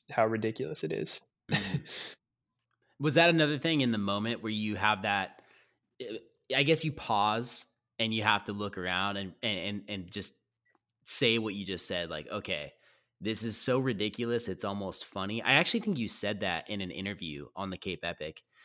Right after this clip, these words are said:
Speaker 2: where you said there's
Speaker 1: Mm-hmm.
Speaker 2: these weird, uh, moments of joy that come along with it when it's so ridiculous because it's almost becomes comical.
Speaker 1: Yeah, exactly, right? <laughs> Yeah, it's like a, you know,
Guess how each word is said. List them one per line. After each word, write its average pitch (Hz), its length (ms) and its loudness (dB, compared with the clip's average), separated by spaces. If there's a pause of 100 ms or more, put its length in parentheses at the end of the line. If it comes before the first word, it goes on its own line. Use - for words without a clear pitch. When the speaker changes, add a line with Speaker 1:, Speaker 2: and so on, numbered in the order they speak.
(180)
Speaker 2:
where 117 120 0
you 120 120 4
said 123 280 4
there's 127 280 6
Speaker 1:
Mm-hmm. 113 100 -12
Speaker 2:
these 110 220 -2
weird, 135 520 2 (500)
uh, 101 280 4 (180)
moments 123 520 2
of 98 120 -2
joy 101 320 0
that 90 140 -4
come 104 160 -6
along 95 480 -2
with 98 180 -4
it 113 200 0
when 110 120 -2
it's - 160 -4
so 104 360 0
ridiculous 123 720 -2
because 101 520 -2
it's 110 180 -4
almost 104 300 -4
becomes 95 300 -6
comical. 85 560 -6 (640)
Speaker 1:
Yeah, 151 200 12
exactly, 120 460 8
right? 110 260 4 (100)
<laughs> - 100 -6
Yeah, 147 320 10
it's 120 140 4
like 131 160 6
a, 113 240 6 (500)
you 139 100 6
know, 110 260 6